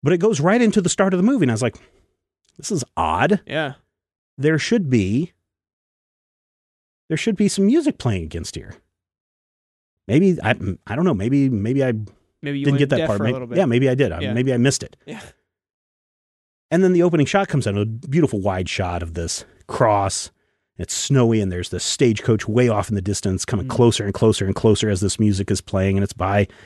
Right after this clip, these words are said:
Speaker 1: um, the, the, in, what's his name? Nico, um, whatever, Montaigne, whatever his name
Speaker 2: Yeah.
Speaker 1: is, who did the music for, um, The Good, the Bad, and the Ugly,
Speaker 2: Oh, sure.
Speaker 1: playing it. I'm like, "Oh, this is fantastic." But then I'm like, my first thought is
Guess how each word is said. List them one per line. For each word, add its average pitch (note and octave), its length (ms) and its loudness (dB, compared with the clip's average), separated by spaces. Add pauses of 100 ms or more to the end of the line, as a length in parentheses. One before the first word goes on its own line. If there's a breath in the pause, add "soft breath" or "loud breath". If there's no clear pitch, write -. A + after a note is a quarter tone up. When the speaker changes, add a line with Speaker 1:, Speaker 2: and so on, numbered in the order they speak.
(260 loud breath)
Speaker 1:
um, F2 440 -2
the, F2+ 280 -2
the, E2 440 -4 (120)
in, G2+ 140 0 (100)
what's G2+ 160 -2
his E2+ 120 -10
name? F2+ 120 -4
Nico, A2 720 4 (320)
um, F2 460 -6 (140)
whatever, F#2+ 300 0
Montaigne, B2 500 2
whatever A#2 300 2
his F#2+ 120 -4
name A2 140 2
Speaker 2:
Yeah. G2+ 80 -4
Speaker 1:
is, F#2 100 -6
who B2 60 -2
did A2+ 160 -2
the G#2+ 60 -2
music G#2+ 320 -2
for, G2+ 320 -2 (520 soft breath)
um, E2+ 480 -6
The B2+ 320 -4
Good, A2+ 140 4
the G2+ 60 0
Bad, F#2+ 160 0
and G2 100 0
the B2 60 4
Ugly, A2+ 360 2
Speaker 2:
Oh, C#3+ 80 -6
sure. - 40 -8
Speaker 1:
playing A2+ 240 4
it. D#2 100 -6
I'm D#2+ 100 -10
like, - 160 -14
"Oh, - 80 -12
this - 180 -8
is G#2 60 -8
fantastic." F3 560 -2
But C3 80 -8
then D#3+ 80 0
I'm F#3+ 100 2
like, C3+ 220 0 (840 soft breath)
my B2+ 120 2
first A3 280 0
thought E3 200 4
is A#2 340 0